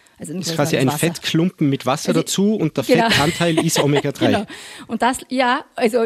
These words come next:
Speaker 1: ein großer Teil davon, natürlich nicht das
Speaker 2: Mhm.
Speaker 1: einzigste, ist eh klar. Ähm, für schöne Scha-, Haut braucht man Omega-drei. Ähm, wer schon mal schwanger war, weiß, dass der Frauenarzt, spätest-, also Frauenärzt-, Frauenärztin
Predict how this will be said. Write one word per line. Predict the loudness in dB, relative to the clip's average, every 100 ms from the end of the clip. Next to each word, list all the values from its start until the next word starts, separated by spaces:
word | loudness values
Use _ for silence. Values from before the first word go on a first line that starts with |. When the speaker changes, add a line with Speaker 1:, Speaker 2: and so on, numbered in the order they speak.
| -2 -2
Speaker 1:
ein | 0 0
großer | 0 0 0
Teil | -2 -2
davon, | -4 -4
natürlich | -4 -4 -2
nicht | -2
das | 0
Speaker 2:
Mhm. | 0
Speaker 1:
einzigste, | 0 -4 -6 -6
ist |
eh | -6
klar. | -4 -6 -6 -16 -20 -20 -2
Ähm, | 0 2 0 0 -2 -6 -14 -20 -20 -20 _ -10
für | -2 0
schöne | 0 0 0
Scha-, | -2 -2
Haut | -2 -2
braucht | -6 -6
man | -6
Omega-drei. | -8 -6 -6 -6 -2 0 0 -2 -6
Ähm, | -4 -2 -2 -2 -4 -8 -12 -18 -4
wer | -2
schon | -2
mal | -4 -2
schwanger | -2 -2 -2
war, | -2
weiß, | -2 -4
dass | -6
der | -8
Frauenarzt, | -6 -4 -2 -2 -4 -8 -8
spätest-, | -8 -8 -10
also | -12 -10
Frauenärzt-, | -8 -6 -8 -12 -8
Frauenärztin | -6 -4 -2 -2